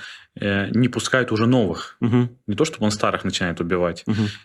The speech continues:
Speaker 1: И мы в любом случае в манифесте, э, пользователя отдаём два си ди эна, основной и резервный.
Speaker 2: Мгм.
Speaker 1: Если что-то произошло с, э, основным, он автоматом плеер перейдёт на резервный.
Speaker 2: Мгм, мгм, мгм. Окей, окей.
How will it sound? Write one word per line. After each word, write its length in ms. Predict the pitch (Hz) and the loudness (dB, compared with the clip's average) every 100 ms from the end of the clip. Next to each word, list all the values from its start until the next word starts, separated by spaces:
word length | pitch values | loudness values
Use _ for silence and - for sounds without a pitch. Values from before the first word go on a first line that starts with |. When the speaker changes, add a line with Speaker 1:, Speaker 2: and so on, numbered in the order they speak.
| - | -4
Speaker 1:
И 380 | 98 101 101 98 | 0 2 2 2
мы 160 | 104 110 | 2 2
в 40 | |
любом 160 | 113 120 | 0 -2
случае 240 | - 104 | -2 0
в 40 | |
манифесте, 840 | 101 104 123 117 - 98 92 92 90 _ _ _ | 2 2 0 -2 0 0 2 0 -4 _ _ _
э, 100 | 85 85 | -10 -4
пользователя 460 | 143 139 - 98 | 0 0 0 -2
отдаём 320 | 90 98 107 | 0 0 2
два 300 | 101 104 85 | 2 0 0
си 140 | 80 85 | -4 -4
ди 140 | 87 | -2
эна, 300 | 85 80 82 _ _ | -2 -2 -10 _ _
основной 400 | - - 107 131 | -6 0 2 2
и 40 | 92 | 0
резервный. 580 | 87 95 80 76 82 - | 0 -2 -2 -6 -6 -2
Speaker 2:
Мгм. 260 | 110 107 - _ _ | 0 0 -4 _ _
Speaker 1:
Если 180 | 95 - | -6 -4
что-то 200 | 110 101 | -4 -2
произошло 300 | 101 98 - | 0 0 -2
с, 80 | 95 | -2
э, 260 | 98 98 98 | 0 2 0
основным, 460 | 98 110 107 143 120 | 0 2 2 2 2
он 220 | 101 107 - - - | -2 -4 -12 -12 -10
автоматом 420 | - 104 107 98 | -2 0 0 0
плеер 240 | 107 110 | 2 2
перейдёт 460 | 110 92 90 107 101 | 2 0 2 0 0
на 100 | 90 | 0
резервный. 480 | 92 90 76 73 78 _ _ _ _ _ | 2 0 -2 -8 -14 _ _ _ _ _
Speaker 2:
Мгм, 280 | 117 98 - - | -4 -2 -4 -8
мгм, 240 | 95 92 - 98 | -6 -8 -12 -12
мгм. 200 | 92 90 _ - | -12 -14 _ -10
Окей, 400 | 98 - 87 87 - | -8 -6 -8 -10 -14
окей. 220 | 95 - | -14 -14